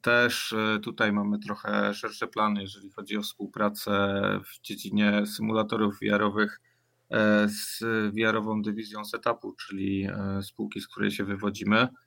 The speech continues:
E, i poza tym, no, nadal będziemy tutaj skupiać się na tworzeniu gier, ale,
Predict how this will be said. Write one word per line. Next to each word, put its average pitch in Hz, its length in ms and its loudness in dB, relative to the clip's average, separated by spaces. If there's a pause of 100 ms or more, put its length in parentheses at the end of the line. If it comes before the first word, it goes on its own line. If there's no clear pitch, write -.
(420)
E, 104 680 6 (280)
i 123 440 2 (200)
poza 131 260 2
tym, 147 220 -2
no, 143 120 2
nadal 143 360 0
będziemy 139 420 -6 (520)
tutaj 127 440 0
skupiać 123 600 -4
się 113 140 -2
na 110 140 -2
tworzeniu 113 500 -4
gier, 107 360 4
ale, 98 240 -6